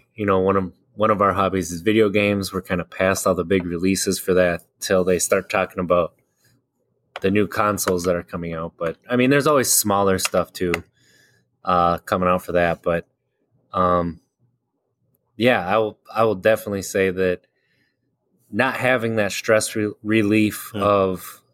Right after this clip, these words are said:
Speaker 1: you know, your hobby, like, you know, people, some people really love throwing themselves in the stats. They really love throwing themselves into their fantasy sports. Uh, just watching somebody be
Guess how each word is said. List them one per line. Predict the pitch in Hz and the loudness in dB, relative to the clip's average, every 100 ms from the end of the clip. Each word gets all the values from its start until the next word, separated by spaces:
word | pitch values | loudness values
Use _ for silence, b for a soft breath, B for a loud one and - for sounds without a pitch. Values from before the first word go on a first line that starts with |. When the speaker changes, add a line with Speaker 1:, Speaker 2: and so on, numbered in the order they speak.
| _ | _
Speaker 1:
you | 110 | -2
know, | 104 98 | 2 4
your | 92 | 2
hobby, | 82 98 95 92 95 92 - _ | 0 0 0 2 0 -2 -6 _
like, | 98 92 - - | 2 2 0 -10
you | 110 | -4
know, | 95 95 _ | -2 -2 _
people, | 117 110 107 - | -2 0 -2 0
some | 110 | -2
people | 101 110 98 90 | 0 -2 -4 0
really | 95 101 95 | 2 2 4
love | 95 92 | 2 2
throwing | 95 92 | -2 -2
themselves | 92 90 98 90 | -2 -2 0 0
in | 90 | -2
the | 85 | -6
stats. | - 113 107 104 - - _ _ _ _ _ _ _ - | -2 2 2 2 -4 -18 _ _ _ _ _ _ _ -10
They | 92 | -4
really | 95 104 104 | 2 4 4
love | 101 98 - | 4 2 0
throwing | 98 95 | 0 2
themselves | 95 90 - 101 95 90 98 | 2 -2 0 2 4 2 -2
into | 92 98 92 | 0 2 2
their | 85 | 0
fantasy | - 95 95 92 95 | 0 0 0 -2 -4
sports. | - - 95 92 - - _ _ _ _ _ _ _ _ _ | -6 0 2 2 -2 -16 _ _ _ _ _ _ _ _ _
Uh, | 95 90 87 85 80 | 0 2 4 2 -2
just | - 98 - | -4 -4 -4
watching | 87 98 - 101 95 92 - _ - | 0 0 0 -2 -2 -6 -10 _ -12
somebody | - 101 95 98 | -4 -2 2 0
be | 92 95 92 90 | 2 0 0 -2